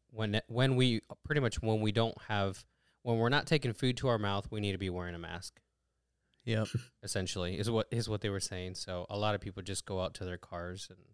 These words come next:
Speaker 1: sit in their cold cars right now and have lunch or break or whatever. But, I mean,
Speaker 2: Yeah. I mean,
Speaker 1: it
Speaker 2: I
Speaker 1: is
Speaker 2: don't
Speaker 1: what it
Speaker 2: know.
Speaker 1: is.
Speaker 2: Yeah.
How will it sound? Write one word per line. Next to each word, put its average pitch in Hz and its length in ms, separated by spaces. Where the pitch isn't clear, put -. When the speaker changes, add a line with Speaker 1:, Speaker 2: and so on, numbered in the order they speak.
Speaker 1:
sit - 220
in 95 140
their 87 180
cold 92 360
cars 92 460
right 90 160
now 92 300
and 87 180
have 95 160
lunch 90 420
or 87 140
break 90 340
or 95 60
whatever. 92 460
But, 92 240
I - 20
mean, 92 180
Speaker 2:
Yeah. 139 420
I 143 40
mean, 139 260
Speaker 1:
it 135 40
Speaker 2:
I 135 40
Speaker 1:
is 131 60
Speaker 2:
don't 131 80
Speaker 1:
what 131 100
it 131 80
Speaker 2:
know. 95 60
Speaker 1:
is. 101 280
Speaker 2:
Yeah. 127 180